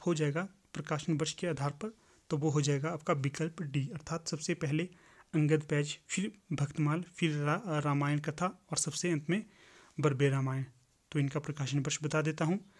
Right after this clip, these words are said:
रामायण कथा का हो जाएगा संबत चौदह सौ निन्यानवे, अंगद बैज का हो जाएगा पन्द्रह सौ एक, भक्तमाल का सोलह सौ बयालीस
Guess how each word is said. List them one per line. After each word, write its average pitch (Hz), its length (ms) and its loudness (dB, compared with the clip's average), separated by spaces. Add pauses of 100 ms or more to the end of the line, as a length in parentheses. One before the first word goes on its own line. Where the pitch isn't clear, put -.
(280)
रामायण 151 360 6
कथा 175 280 0
का 190 120 2
हो 170 160 4
जाएगा 175 200 2
संबत 160 520 2 (560)
चौदह 147 240 6
सौ 160 140 6
निन्यानवे, 143 540 4 (500)
अंगद 165 360 4
बैज 147 220 6
का - 120 2
हो 151 140 4
जाएगा 160 240 4
पन्द्रह 143 360 4
सौ 165 220 0
एक, 190 240 0 (460)
भक्तमाल 156 460 2
का 190 140 -2
सोलह 151 300 4
सौ 147 120 2
बयालीस 139 440 0